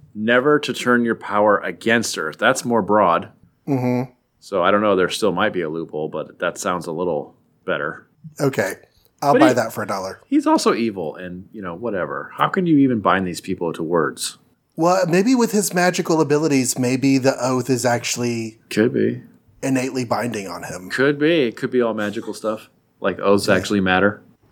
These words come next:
Speaker 2: Um,
Speaker 1: I don't know.
Speaker 2: have those guys been in Strange's house this entire time?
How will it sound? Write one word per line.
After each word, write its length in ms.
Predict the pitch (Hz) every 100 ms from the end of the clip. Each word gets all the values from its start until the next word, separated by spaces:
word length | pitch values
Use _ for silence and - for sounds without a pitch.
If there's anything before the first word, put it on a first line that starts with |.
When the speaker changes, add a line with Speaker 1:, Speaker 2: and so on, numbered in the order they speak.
| -
Speaker 2:
Um, 560 | 131 123 123 117 110 113 _ _ _
Speaker 1:
I 120 | 90
don't 160 | 85 76
know. 260 | 78 - - _ _
Speaker 2:
have 180 | - 139
those 220 | 143 170
guys 320 | 190 180 180
been 160 | - 147
in 120 | 143
Strange's 480 | - 123 123 120 113
house 320 | 117 107 107
this 180 | 117 -
entire 400 | 101 - 98 98
time? 320 | - 87 98